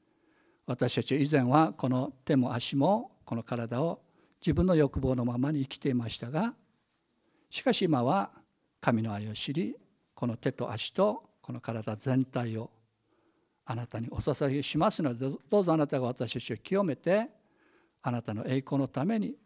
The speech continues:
あなたの御霊が私たちから流れて、人々を祝福するものとなりますように。この口が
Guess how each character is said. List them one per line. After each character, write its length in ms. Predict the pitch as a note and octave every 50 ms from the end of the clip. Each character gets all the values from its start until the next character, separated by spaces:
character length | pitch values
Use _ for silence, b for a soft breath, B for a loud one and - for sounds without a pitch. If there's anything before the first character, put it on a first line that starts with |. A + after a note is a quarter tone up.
| _ _ _ _ _ _ _ _ _ b b b b
あ 80 | - F3
な 100 | B3+ B3
た 140 | B3 F#3+
の 80 | D#3+ D3
御 60 | C#3 C3+
霊 60 | C3 - D3 C3 C3 C#3
が 100 | D3+ D3
私 300 | C3+ B2+ C3 C#3 B2 -
た 80 | - A2
ち 100 | - -
か 120 | - A2
ら 80 | A2 A2
流 300 | A2 A2+ A#2+ A#2+ B2 C3
れ 100 | A2 -
て、 340 | _ - F3 F#3+ A3 D#4 - _ _ _ _
人 200 | - - - D3+ A#2+
々 300 | - - - - E3+ G#3
を 60 | G#3+
祝 340 | - - - - - - -
福 180 | - - - E3+
す 140 | - - E3+
る 100 | E3+ E3
も 140 | D#3+ D#3 E3+
の 100 | G3 A3+
と 140 | - D#3+
な 100 | C3+ B2
り 140 | A2 A#2+ A2+
ま 120 | G#2 G#2 G2+
す 120 | - -
よ 80 | G#2+ -
う 20 |
に。 60 | - - - b b b b b b b b b
こ 120 | - A3
の 120 | A3+ A#3 A3
口 280 | - - - - - F#3+
が 300 | G3 G#3 A3+ A#3+ -